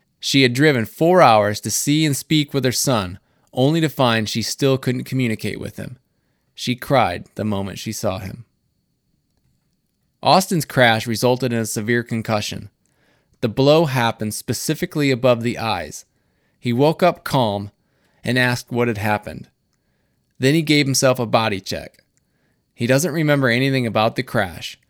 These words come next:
and only knows what he was told. Caught a foot peg, hit his head. Austin asked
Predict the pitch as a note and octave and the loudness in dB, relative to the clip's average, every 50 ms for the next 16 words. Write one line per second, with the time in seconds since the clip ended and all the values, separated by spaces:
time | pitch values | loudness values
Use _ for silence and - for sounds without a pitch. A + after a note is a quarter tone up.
0 | _ _ _ _ _ _ - B2 C3 C3 C#3+ D#3+ E3 D#3+ D#3 D3 C3+ B2+ B2 A#2 | _ _ _ _ _ _ 0 2 4 4 4 4 2 2 2 2 2 2 2 0
1 | A2 A2 A2+ G#2+ A2 A2 G#2 G#2+ G#2 - - - C#3+ C3+ A2+ F2+ - - - _ | -2 -2 -2 -2 -2 -2 -2 -4 -6 -6 -4 -2 0 0 0 -2 -6 -10 -16 _
2 | _ _ _ _ _ _ - - B2 A#2+ A#2 - - C3+ C3 - - - G2+ F2 | _ _ _ _ _ _ 0 2 2 2 2 0 -2 -2 -4 -4 -4 -6 -6 -6
3 | - - _ _ - C3 B2+ A#2+ A2+ - - B2 A#2 G#2 F#2+ - _ _ _ _ | -6 -10 _ _ -4 -2 0 0 0 -2 0 0 0 0 0 -4 _ _ _ _
4 | _ _ _ _ _ _ _ _ _ _ _ _ _ _ _ _ _ _ _ _ | _ _ _ _ _ _ _ _ _ _ _ _ _ _ _ _ _ _ _ _
5 | _ _ _ _ _ _ _ _ _ _ _ _ _ - A2+ B2+ D#3+ - - E3 | _ _ _ _ _ _ _ _ _ _ _ _ _ 2 4 4 4 2 0 2
6 | C#3+ B2 A#2+ A#2 A#2 A#2+ - - - | 2 4 4 4 2 0 -2 -8 -18